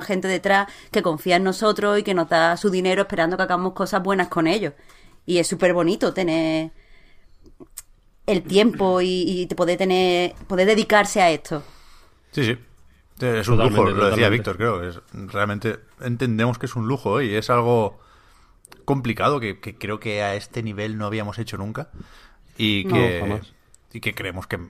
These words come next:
Speaker 2: que merece la pena apostar por, por estas cosas, desde luego.
Speaker 3: El... Sin entrar en el, en el reportaje en sí, que, que animo a que la gente, eh,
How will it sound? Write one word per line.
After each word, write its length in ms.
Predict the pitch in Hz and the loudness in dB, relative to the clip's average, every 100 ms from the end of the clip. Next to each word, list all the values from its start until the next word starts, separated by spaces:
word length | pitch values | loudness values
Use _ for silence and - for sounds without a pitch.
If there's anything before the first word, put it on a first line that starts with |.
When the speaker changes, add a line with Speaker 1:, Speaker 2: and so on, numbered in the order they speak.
| - | -16
Speaker 2:
que 80 | - | -14
merece 260 | 85 85 95 | -12 -10 -10
la 100 | 80 | -8
pena 180 | 110 - | -8 -8
apostar 460 | 104 92 - 95 | -10 -10 -8 -8
por, 260 | - 90 - | -6 -10 -10
por 140 | - | -12
estas 220 | 92 - 92 | -10 -10 -8
cosas, 400 | 123 117 - - | -8 -8 -12 -14
desde 240 | 104 92 | -12 -8
luego. 220 | 104 110 - | -8 -8 -10
Speaker 3:
El... 1000 | 120 107 104 101 98 95 92 92 90 92 - _ _ _ _ _ _ _ _ _ _ _ _ - 107 113 92 76 - 117 - | -10 -8 -6 -6 -6 -8 -10 -10 -12 -16 -20 _ _ _ _ _ _ _ _ _ _ _ _ -18 -16 -16 -18 -20 -20 -20 -14
Sin 260 | - 117 | -4 -2
entrar 400 | 107 101 113 117 | -2 -2 0 0
en 180 | 131 127 | 0 0
el, 520 | 120 117 113 117 113 | 0 -2 -2 -2 -4
en 140 | 117 117 | -4 -4
el 260 | 113 113 | -2 -2
reportaje 420 | 110 110 104 113 120 | -2 -4 -4 -2 -2
en 100 | 101 | -2
sí, 180 | 120 | -4
que, 300 | 113 98 92 92 - | -4 -6 -8 -12 -8
que 140 | 101 | -4
animo 600 | 95 90 98 104 104 101 | -2 -2 -2 -2 -2 -2
a 80 | 101 | -2
que 100 | 101 | -2
la 80 | 98 | -4
gente, 600 | 110 101 104 98 98 98 - _ - - - - - | -4 -4 -2 -2 -4 -6 -10 _ -20 -20 -20 -20 -14
eh, 640 | - 107 98 95 90 87 | -6 -4 -2 -4 -6 -8